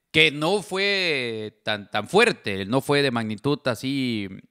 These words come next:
eh, tan, tan fuerte como la que había sucedido el viernes anterior. Sin embargo, pues, se siguen, eh, presentando accidentes en ese tramo. Ya los habitantes de ese sector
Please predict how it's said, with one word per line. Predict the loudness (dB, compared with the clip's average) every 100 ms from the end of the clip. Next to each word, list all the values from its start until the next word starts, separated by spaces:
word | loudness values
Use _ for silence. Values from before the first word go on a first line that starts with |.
| _
eh, | -6 -4 -4 -6 -10 -16 _
tan, | -16 -16 -14
tan | -12 -8
fuerte | -6 -6 -8 -12
como | -10 -8
la | -8
que | -6
había | -6
sucedido | -8 -10 -6 -4
el | -4
viernes | -4 -6
anterior. | -4 2 4 4 0 -10 _ _ _ _ _ -8
Sin | 2 4
embargo, | 6 8 8 6 4 2 0
pues, | -2
se | 0 0
siguen, | 2 4 4 2 0 -12 _ _ _
eh, | -6 -4 0
presentando | -2 -2 -2 -2 0 0
accidentes | 0 2 2 2 -6 -8 -8
en | -8
ese | -6 -4
tramo. | 4 6 6 4 -2 -8 _ _ _ -12
Ya | 4 8 8
los | 4 0 -4
habitantes | -4 -2 -4 -4 -2
de | 0
ese | 0 -2
sector | -4 0 4 6 4 0